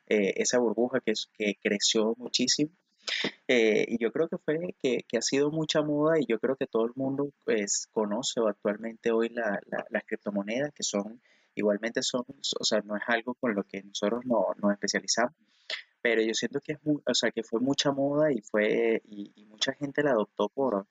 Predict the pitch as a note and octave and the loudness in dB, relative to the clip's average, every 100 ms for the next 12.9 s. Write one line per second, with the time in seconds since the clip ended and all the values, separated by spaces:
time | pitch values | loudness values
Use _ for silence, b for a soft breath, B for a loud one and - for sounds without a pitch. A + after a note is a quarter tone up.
0 | b b b A#2+ A2 A2 - C#3 - A#2+ | b b b 0 0 0 2 2 2 0
1 | - B2+ C#3 C#3+ - B2+ - G2+ G#2+ G#2 | 0 -4 -4 -2 0 0 -4 -8 -4 -2
2 | B2+ B2+ G2+ F#2 - F#2+ E2+ - G#2+ G#2+ | -2 0 0 0 -2 -2 -4 -4 -4 -4
3 | G#2 - A2 C3+ C3 - G#2 - A#2+ - | -2 0 2 4 2 2 0 0 -2 0
4 | C#3 G#2+ G#2 G#2+ A2+ C3+ B2+ A#2 b b | 0 0 2 2 0 -4 -10 -14 b b
5 | b A2+ G#2+ G2+ G2+ - A2 G#2 G2 G2 | b 0 2 0 -2 -2 -2 0 -2 -4
6 | - _ B B B B B B - A2 | -4 _ B B B B B B 0 4
7 | G#2+ G#2 G2+ G2+ G2 G2 _ - _ _ | 4 4 2 2 0 -2 _ -20 _ _
8 | _ _ _ _ - - A#2+ B2 A2+ - | _ _ _ _ -14 -4 2 4 2 0
9 | - B2+ A#2+ A#2 B2 A#2+ A#2+ A#2+ - A#2+ | -2 -2 -2 0 0 0 0 -2 -4 -6
10 | C3+ - D#3 D#3+ E3 E3+ F3+ C#3+ - C#3 | -6 -2 -2 0 0 0 0 0 0 -2
11 | D#3 C#3+ A#2 B2+ D3+ C#3 G#2+ G#2+ A#2 C#3 | 0 0 0 0 0 -2 0 0 0 0
12 | D3+ - C#3 G#3+ G3+ E3 D#3+ D#3+ D3+ | -2 0 -2 -4 -2 -2 0 0 -2